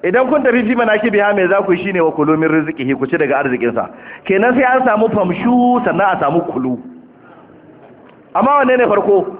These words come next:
Kulu fa ko famshu? To famshu za a fara yi. Saboda haka kowa famshu. Kuma kar ka daina karamar sana'a. In ka samu wani zai baka tattasai da albasa da waye, samu wuri ka sa.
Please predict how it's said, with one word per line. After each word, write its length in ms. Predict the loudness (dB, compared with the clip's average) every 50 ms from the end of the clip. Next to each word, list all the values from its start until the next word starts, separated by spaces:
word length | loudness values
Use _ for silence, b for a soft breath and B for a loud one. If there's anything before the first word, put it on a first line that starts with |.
| -18 -14 -6
Kulu 320 | -2 0 0 2 2 2
fa 80 | 2 2 2 2 2
ko 100 | 2 2 2
famshu? 320 | 2 0 -2 -4 -8 -10 -10 -10 -14 -18 -20 -20 -20 -20 -20 -20 -20 -20 -20 -20 -20 -20 -20 -20 -10 -2
To 160 | 0 0 2
famshu 380 | 2 2 0 0 0 0 0 2
za 100 | 2 2 2
a 40 | 2
fara 200 | 2 0 0 0
yi. 100 | -2 -4 -6 B B B B -2
Saboda 240 | 0 2 2 2 2
haka 200 | 0 0 -2 0
kowa 340 | 2 2 4 4 4 2 2
famshu. 400 | 0 -2 -4 -6 -8 -12 -14 -16 -16 -18 -20 -20 _ _ _ _ _ _ -20 -20 _ _ -20 -20 -20 _ _ _ -20 _ _ -20 -20 -20 -20 -20 -20 -20 -20 -20 -20 -20 -20 -20 -20 -20 -20 -20 _ -8 -4
Kuma 160 | -2 0 2
kar 140 | 0 0 0 0
ka 80 | 0
daina 180 | 2 2 0 0
karamar 280 | 0 0 0 0 0 0
sana'a. 400 | 0 0 0 0 -2 -2 -4 -6 -12 -18 -20 -20 -20 -20 -20 _ _ _ _ _ _ _ _ _ _ _ _ _ _ _ _ _ _ -4 -4
In 80 | -2 0
ka 100 | 0 0
samu 180 | 2 2 2 2
wani 120 | 2 2
zai 120 | 2 2
baka 220 | 0 0 0 0 -2
tattasai 460 | -2 -2 -2 -2 -2 0 0 0 2
da 360 | 2 2 0 0 -2 -4 -4 -4
albasa 360 | -2 -2 -2 0 0 0 0
da 100 | 2 2
waye, 180 | 2 2 0 0 0
samu 180 | -2 0 2 2
wuri 160 | 0 0 0
ka 140 | -2 -2 -2
sa. 240 | -2 -2 -2 -4